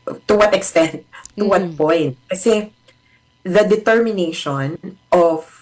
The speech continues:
Speaker 1: um, fitness to stand trial, idikit
Speaker 2: Yes.
Speaker 1: na natin yun.
Speaker 2: Mm-mm.
Speaker 1: At saka nung medical condition niya ngayon, whether physical or mental,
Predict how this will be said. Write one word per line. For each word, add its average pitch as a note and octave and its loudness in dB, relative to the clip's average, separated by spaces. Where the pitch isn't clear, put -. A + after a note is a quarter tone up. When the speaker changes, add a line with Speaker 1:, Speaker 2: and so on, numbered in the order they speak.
Speaker 1:
um, D3 -6
fitness G#3+ 0
to - -4
stand E3 0
trial, D3 0
idikit D3+ -2
Speaker 2:
Yes. - -6
Speaker 1:
na D3+ 2
natin D#3 0
yun. G#3 2
Speaker 2:
Mm-mm. D#3 -2
Speaker 1:
At - -4
saka F3 2
nung E3+ 0
medical D#3+ 0
condition D#3 0
niya D#3 -2
ngayon, C#3+ 0
whether C#3 2
physical E3+ 0
or D3+ -2
mental, C3 -6